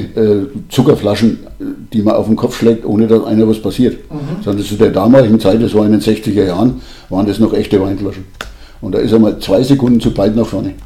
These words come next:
Speaker 1: Und dann haben sie ihn mit einer Weinflasche voll auf den Kopf gehabt.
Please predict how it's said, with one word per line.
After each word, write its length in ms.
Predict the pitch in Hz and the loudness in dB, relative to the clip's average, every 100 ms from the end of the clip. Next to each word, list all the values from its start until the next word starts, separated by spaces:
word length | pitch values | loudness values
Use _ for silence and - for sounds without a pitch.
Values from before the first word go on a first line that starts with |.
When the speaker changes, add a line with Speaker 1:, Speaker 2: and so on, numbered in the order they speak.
| - - | -18 -14
Speaker 1:
Und 80 | 92 | -10
dann 160 | 92 | -6
haben 100 | 101 | -4
sie 120 | 117 127 | -2 0
ihn 140 | 113 113 | -2 -2
mit 240 | 104 - | -2 -2
einer 240 | 110 98 | -2 0
Weinflasche 440 | 98 143 - - 127 | 0 -2 -2 0 0
voll 240 | 120 110 | 0 0
auf 100 | 110 | 0
den 80 | 110 | -2
Kopf 220 | 110 - | -2 -4
gehabt. 200 | 107 - | -6 -10